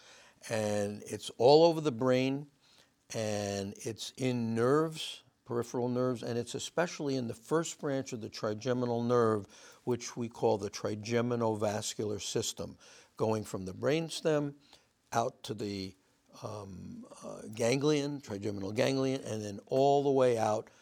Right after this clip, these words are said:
to the blood vessels and nerves in the periphery, which means the meninges. So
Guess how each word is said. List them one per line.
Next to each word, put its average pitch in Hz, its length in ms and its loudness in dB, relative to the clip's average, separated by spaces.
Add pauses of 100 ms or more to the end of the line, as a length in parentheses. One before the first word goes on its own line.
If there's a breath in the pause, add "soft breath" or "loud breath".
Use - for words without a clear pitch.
(220 soft breath)
to - 100 -10
the 113 140 0
blood 117 320 4
vessels 113 600 0
and 110 240 -4
nerves 107 360 -2
in 104 120 -4
the 107 80 -4
periphery, 135 640 -2
which 101 280 -8
means 101 460 -10
the 113 140 -4
meninges. 101 880 -4 (560 loud breath)
So 127 540 6